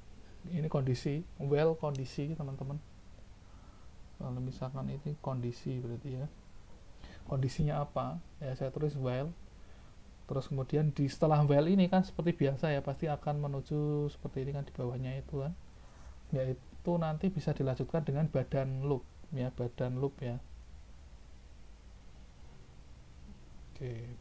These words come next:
badan loop ya. Ya, kalau badan loop kan macam-macam ya, teman-teman, bisa s-, di dalamnya ini nanti ada if lagi, ada decision lagi ya.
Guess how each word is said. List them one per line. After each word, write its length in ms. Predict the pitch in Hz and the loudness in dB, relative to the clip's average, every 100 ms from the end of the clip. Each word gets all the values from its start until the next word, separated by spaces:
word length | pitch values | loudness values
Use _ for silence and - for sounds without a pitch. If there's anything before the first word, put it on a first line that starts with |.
| - | -8
badan 1040 | 120 127 - 147 156 165 165 170 170 170 170 - - - - - - - - - - - - - - 143 | -8 -6 0 2 2 2 2 2 2 0 -4 -12 -16 -16 -14 -12 -12 -12 -12 -12 -12 -12 -14 -14 -6 0
loop 200 | 139 131 - - | 2 0 -6 -8
ya. 240 | 143 131 117 - - - - - - | -4 -4 -4 -6 -10 -10 -10 -12 -2
Ya, 80 | 143 | 0
kalau 240 | 135 139 | 4 4
badan 240 | 135 131 131 | 4 6 6
loop 160 | 147 | 6
kan 160 | 175 165 - - | 6 6 2 2
macam-macam 380 | 151 165 147 156 | 4 6 6 8
ya, 80 | 170 | 6
teman-teman, 320 | 143 147 147 | 6 4 2
bisa 320 | 147 139 147 135 | 4 4 4 2
s-, 160 | - - - | -2 -4 0
di 80 | 135 | 6
dalamnya 400 | 139 127 143 135 | 6 6 4 4
ini 160 | 147 | 2
nanti 240 | 151 143 147 | 2 2 2
ada 320 | 139 127 - 160 | 2 0 0 0
if 320 | 160 156 151 | 2 2 2
lagi, 560 | 143 - 170 165 160 | 2 2 2 4 2
ada 160 | 151 135 | 2 0
decision 320 | 131 131 147 | 0 0 2
lagi 320 | 151 185 151 | 2 2 2
ya. 80 | 143 | 2